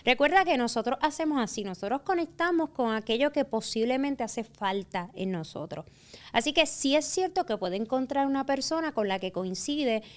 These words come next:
y de repente esa persona, a lo mejor de forma inconsciente, usted se está dando cuenta que está llenando unos vacíos, porque es lo que siente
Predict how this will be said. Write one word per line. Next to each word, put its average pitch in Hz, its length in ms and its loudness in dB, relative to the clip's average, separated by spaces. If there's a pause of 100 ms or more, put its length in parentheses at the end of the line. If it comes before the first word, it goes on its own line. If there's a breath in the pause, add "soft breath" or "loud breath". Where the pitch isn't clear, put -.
(140 loud breath)
y 226 100 0
de 220 100 4
repente 208 400 2
esa 240 200 2
persona, 277 600 0
a 202 40 0
lo 202 80 0
mejor 196 240 0
de 254 160 2
forma 202 260 0
inconsciente, 247 720 2
usted 214 200 -2
se 190 120 -8
está 233 140 2
dando 226 260 4
cuenta 269 380 4
que 196 100 -2
está 214 400 2 (800 loud breath)
llenando 302 840 6 (540)
unos 254 280 2
vacíos, 233 760 2
porque 208 240 -2
es 220 60 2
lo 247 120 4
que 240 140 0
siente 220 920 2